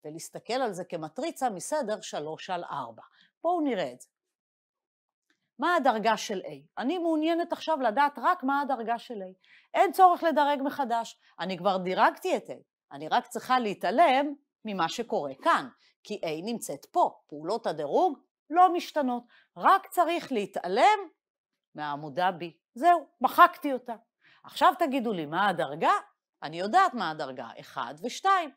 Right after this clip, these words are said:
לכן הדרגה של A יצא שתיים. עכשיו אני שואלת את עצמי, מהי הדרגה של A, B? אה, את רוצה לדעת מה הדרגה של A, B? תדרגי את A, B. טוב, אבל כבר דירגתי את A, B. כדי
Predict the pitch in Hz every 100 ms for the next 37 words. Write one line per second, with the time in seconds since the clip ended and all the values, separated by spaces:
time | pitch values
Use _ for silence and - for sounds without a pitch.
0 | _ 214 - 285 156 131 151 185 262 -
1 | 330 339 202 175 254 240 - 220 _ _
2 | _ _ _ _ _ _ _ - 165 285
3 | 330 269 240 220 226 220 - 202 214 -
4 | _ _ - 127 147 185 202 180 131 131
5 | - 135 123 135 170 339 - _ _ _
6 | _ _ _ _ _ _ _ _ - -
7 | 113 - _ - 127 143 151 170 196 196
8 | 208 202 202 220 214 233 277 285 175 156
9 | - 247 277 202 156 180 139 147 180 370
10 | 190 _ _ _ _ _ _ - 120 120
11 | 135 - 160 139 147 127 214 - 403 -
12 | 196 143 127 - _ _ _ _ _ 147
13 | 127